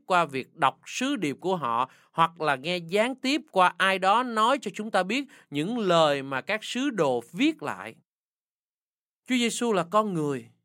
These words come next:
Vì thế, Ngài có thẩm quyền để xin ý Cha được thực hiện trên đất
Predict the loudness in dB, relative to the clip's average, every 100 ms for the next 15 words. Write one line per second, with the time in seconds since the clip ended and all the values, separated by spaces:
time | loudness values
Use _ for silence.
0 | _ _ _ _ _ _ -4 -2 2 2
1 | 2 2 0 0 -2 -2 -4 -4 -2 0
2 | 0 -2 -4 -4 -4 -6 -4 -4 -6 -12
3 | _ 0 2 2 0 2 4 4 2 0
4 | -2 -2 -6 -6 -4 -4 -6 -10 _ _
5 | -2 0 0 2 0